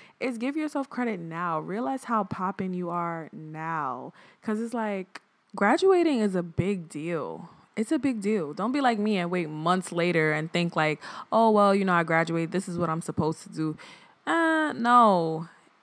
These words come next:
Enjoy it. The fact that you graduated. Be proud of yourself. Next.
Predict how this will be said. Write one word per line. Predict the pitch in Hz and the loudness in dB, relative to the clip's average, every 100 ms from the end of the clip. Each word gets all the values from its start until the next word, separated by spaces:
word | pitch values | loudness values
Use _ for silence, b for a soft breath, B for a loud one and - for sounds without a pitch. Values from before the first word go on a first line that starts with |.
| _ _ | _ _
Enjoy | 208 226 185 208 220 | 2 2 6 6 6
it. | 196 160 147 - _ _ | 6 2 -2 -6 _ _
The | 196 180 | -6 0
fact | 196 196 | 0 0
that | 190 - | -2 -4
you | 175 | -2
graduated. | 165 165 165 156 147 143 | 0 0 0 -4 -4 -4
Be | 175 | -4
proud | - 160 160 | 0 2 2
of | 151 | 0
yourself. | - 156 - - - _ _ _ _ _ | -8 -10 -10 -12 -18 _ _ _ _ _
Next. | 165 135 _ - | -12 -12 _ -20